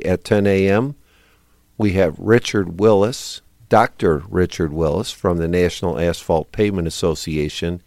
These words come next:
and Paul Lum from Colas U S A, and they'll be talking about plastics in asphalt. The use of non-traditional materials in asphalt mixes is something that's been looked at for a long time,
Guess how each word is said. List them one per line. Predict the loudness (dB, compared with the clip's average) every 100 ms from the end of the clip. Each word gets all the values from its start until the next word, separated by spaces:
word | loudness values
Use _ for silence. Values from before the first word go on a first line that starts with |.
| _ _ _ _
and | -4 -2 -2
Paul | -6 0 4 4 2 -4 -2
Lum | 2 2 0 -6 _
from | -8 -8 -8
Colas | 0 2 2 -2 -6
U | -4 -2
S | -2 -2 2
A, | 4 2 -2 -12 _ _ _ -6
and | 0
they'll | 2 2
be | 0
talking | 2 4 4 0 -4
about | -2 -6 _
plastics | -2 2 2 -2 -4 -4 -6
in | -8 -6 -4
asphalt. | -4 -4 -6 -4 -2 -4 _ _ _ _ _ _ _ -6
The | 0
use | 2 2 2
of | 0 0 -6 -20 _ _
non-traditional | 0 4 4 2 2 4 2 0 0
materials | 0 -2 0 2 4 4 2 0
in | 0
asphalt | 0 -2 -8 -14 -12 -6
mixes | -6 -2 -2 0
is | -4
something | 0 -2 -2 -2
that's | -2 -4
been | -4 -2 0
looked | -2 0
at | -2 0
for | 0
a | 0
long | 0 -2 -4
time, | -4 0 0 -2